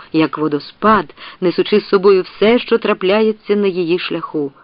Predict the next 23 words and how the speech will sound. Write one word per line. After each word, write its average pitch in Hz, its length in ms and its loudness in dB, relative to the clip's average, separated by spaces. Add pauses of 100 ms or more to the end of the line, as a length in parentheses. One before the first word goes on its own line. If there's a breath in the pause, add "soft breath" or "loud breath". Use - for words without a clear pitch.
(1080)
Є 240 240 4
ще 311 200 2
й 285 60 4
думки, 262 460 4
схожі 285 580 0 (320 loud breath)
на 196 180 2
могутній 233 720 2
спалах 220 580 -4
блискавки, 190 840 -6 (480 loud breath)
що - 200 -2
своїм 165 340 2
раптовим 160 520 0
світлом 202 560 0 (240 loud breath)
охоплюють 214 680 2
для 180 140 0
людського 208 560 2
ока 262 300 2
відразу 220 580 0 (100)
пів 247 260 2
неба, 185 520 -2 (440 loud breath)
показуючи 170 760 2
всю 247 340 0
його 214 400 2